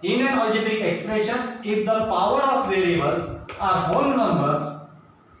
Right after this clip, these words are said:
then that algebraic expression is known as polynomial। तो देखते हैं ये जो algebraic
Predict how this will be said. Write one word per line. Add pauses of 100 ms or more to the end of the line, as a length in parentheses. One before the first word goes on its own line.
then
that
algebraic
expression (300)
is
known
as (280)
polynomial। (300)
तो
देखते
हैं (280)
ये
जो
algebraic